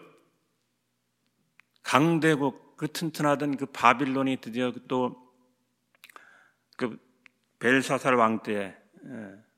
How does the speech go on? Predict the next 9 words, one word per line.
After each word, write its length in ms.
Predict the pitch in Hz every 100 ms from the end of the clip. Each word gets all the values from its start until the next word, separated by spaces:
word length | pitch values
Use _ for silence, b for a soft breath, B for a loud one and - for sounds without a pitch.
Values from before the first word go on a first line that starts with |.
| _
천여 340 | - - 151 143
명의 320 | 139 135 131
그 100 | 123
귀족들을 1120 | - - 135 160 135 - _ - 143 139 123
초대해서 560 | - 131 127 120 131 120
잔치를 600 | - 120 131 - 143 120
베풉니다. 680 | 110 - 107 95 87 82 - _ _ _
그 120 | - 143
잔치에 600 | 127 135 - 160 170